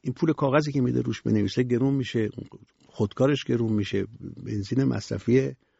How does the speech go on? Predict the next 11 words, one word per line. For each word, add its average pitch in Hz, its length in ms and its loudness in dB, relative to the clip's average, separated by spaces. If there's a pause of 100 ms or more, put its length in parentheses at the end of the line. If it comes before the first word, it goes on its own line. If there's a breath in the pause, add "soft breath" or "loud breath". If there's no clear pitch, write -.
(280)
آمبولانس 113 640 2
و - 20 4
آتش - 460 0
نشانی 101 440 0
و 143 120 2
بیمارستان‌ها 101 1000 0
و 131 220 0
جاهای 104 260 -4
دیگه 110 280 2
گرون 143 280 0
می‌شه. 110 360 -8